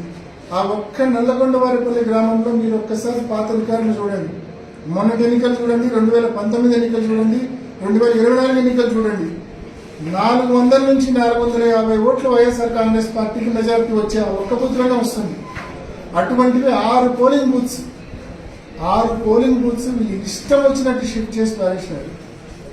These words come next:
పోలింగ్, పోలింగ్ శాతం తగ్గడానికి. అంటే ఇన్ని, ఇన్ని బైండ్ ఓవర్ కేసులు ఒక పక్క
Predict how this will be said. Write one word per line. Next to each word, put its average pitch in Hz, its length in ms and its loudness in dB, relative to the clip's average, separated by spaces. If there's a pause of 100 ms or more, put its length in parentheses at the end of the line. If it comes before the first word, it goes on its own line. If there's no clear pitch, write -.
(280)
పోలింగ్, 226 300 4 (220)
పోలింగ్ 220 240 2
శాతం 196 280 -6
తగ్గడానికి. 180 640 -6 (580)
అంటే 254 440 -2 (280)
ఇన్ని, 190 280 -6
ఇన్ని 175 520 -6
బైండ్ 180 300 -2
ఓవర్ 240 280 2
కేసులు 220 260 -2
ఒక 214 160 -4
పక్క 202 180 -8